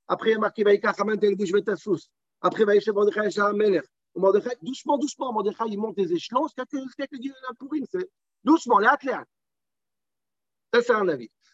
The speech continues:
D'autres pensent, d'autres Chazal, d'autres Midrashim, et Torah Tachassidut surtout, pensent que pas du tout. Mashiach, c'est K R F I, Mashiach,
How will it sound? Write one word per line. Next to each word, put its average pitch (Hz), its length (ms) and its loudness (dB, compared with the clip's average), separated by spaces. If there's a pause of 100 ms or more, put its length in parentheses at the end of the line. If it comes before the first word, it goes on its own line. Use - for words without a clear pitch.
D'autres 262 460 4
pensent, 269 400 0
d'autres 233 200 -4
Chazal, 220 440 0
d'autres 214 180 -10
Midrashim, 220 640 -6 (640)
et 175 100 0
Torah 202 200 4
Tachassidut 202 580 -2
surtout, 175 320 0
pensent 196 240 -4
que 226 80 -12
pas 285 160 0
du 254 160 2
tout. 254 200 -2 (680)
Mashiach, 277 500 0
c'est 214 80 -8
K 247 140 -10
R 254 260 0
F 240 220 2
I, 170 80 0
Mashiach, 226 380 -8